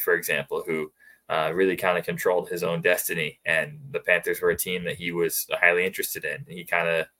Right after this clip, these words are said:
picked, almost picked his way here, uh, and, and, and we've seen that. We've seen that where anytime a player requests a trade or is,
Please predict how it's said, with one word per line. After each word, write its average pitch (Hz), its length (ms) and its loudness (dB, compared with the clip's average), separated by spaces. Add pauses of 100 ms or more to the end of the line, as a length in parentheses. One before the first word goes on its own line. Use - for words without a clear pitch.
picked, - 220 -2 (220)
almost 92 400 2
picked - 220 2
his 85 180 -2
way 90 180 6
here, 85 340 2 (500)
uh, 76 360 2
and, 85 240 0
and, 78 400 -4
and 85 160 -4
we've 85 180 -2
seen 98 260 0
that. - 280 -4
We've 90 140 -4
seen 90 260 -2
that 85 260 0 (180)
where 80 500 2
anytime 92 440 0
a 82 40 -6
player 90 340 2
requests - 460 0
a 90 40 -8
trade 82 480 2
or 82 180 2
is, 85 260 0